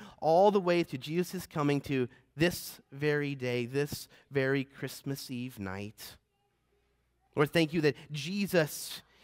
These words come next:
is the answer to your promises and offers the hope of salvation from our greatest problem, our sin. Lord, we ask that, that you would draw us to yourself.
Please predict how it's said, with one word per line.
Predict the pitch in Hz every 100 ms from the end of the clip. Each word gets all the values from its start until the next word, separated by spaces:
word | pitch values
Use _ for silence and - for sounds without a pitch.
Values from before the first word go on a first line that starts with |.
| _
is | 196 196 165
the | 160 165 165
answer | 175 - 160
to | 147
your | 151
promises | 151 - 160 156 151 160 143 - -
and | 156
offers | - 160 170 180 165 147
the | 147
hope | - 208 170 -
of | 139
salvation | - 170 160 160 151 156 156 151 139
from | 135 175 170 165
our | 147
greatest | 143 139 147 143 -
problem, | - - 127 120 117 117 110
our | 117
sin. | - - - 104 107 107 107 _ _ _ _ _ _ _ - 143
Lord, | 165 160
we | 151
ask | 156 165 180 -
that, | 151 - - - 139
that | 139
you | 165
would | 175
draw | 147 151 175 180
us | 160
to | - 165
yourself. | 135 - 139 131